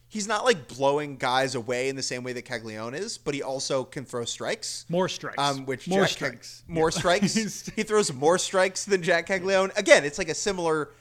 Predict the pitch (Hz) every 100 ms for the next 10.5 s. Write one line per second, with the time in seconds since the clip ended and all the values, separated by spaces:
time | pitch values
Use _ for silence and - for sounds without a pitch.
0 | _ - 156 139 - 185 156 123 117 139
1 | - 151 143 - 160 156 156 - - -
2 | 190 180 - - 196 185 175 160 135 -
3 | 131 139 160 170 185 190 202 190 208 233
4 | 262 - - - - 185 175 254 240 -
5 | 190 160 226 180 - 139 147 156 - 110
6 | 113 - - - - 143 139 127 127 123
7 | - 123 120 120 113 113 113 - 113 113
8 | 110 117 110 110 113 113 123 160 233 165
9 | - _ _ - 107 135 - - 95 127
10 | 202 320 349 - -